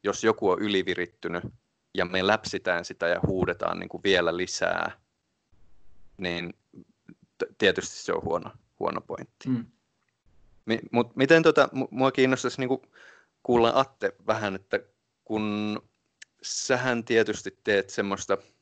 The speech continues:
Speaker 1: semmoista niinku potilas-, potilastyötä te-, tietyllä tapaa, niin onks tää
Speaker 2: Tietysti
Speaker 1: sulla niinku
Speaker 2: tietyllä.
Speaker 1: käytännö-,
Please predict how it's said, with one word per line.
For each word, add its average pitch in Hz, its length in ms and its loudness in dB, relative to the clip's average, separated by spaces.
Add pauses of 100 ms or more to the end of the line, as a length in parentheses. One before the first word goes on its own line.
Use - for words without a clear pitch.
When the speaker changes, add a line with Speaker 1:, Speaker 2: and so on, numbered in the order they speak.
(880)
Speaker 1:
semmoista 98 440 -6
niinku 95 340 -6
potilas-, 95 580 0 (540)
potilastyötä 90 960 0 (120)
te-, - 140 -14 (100)
tietyllä 87 380 0
tapaa, 90 360 -2
niin 95 180 -14 (640)
onks - 220 -6
tää 135 100 6
Speaker 2:
Tietysti 127 120 4
Speaker 1:
sulla 143 240 4
niinku 101 160 2
Speaker 2:
tietyllä. - 300 0 (1120)
Speaker 1:
käytännö-, 104 580 0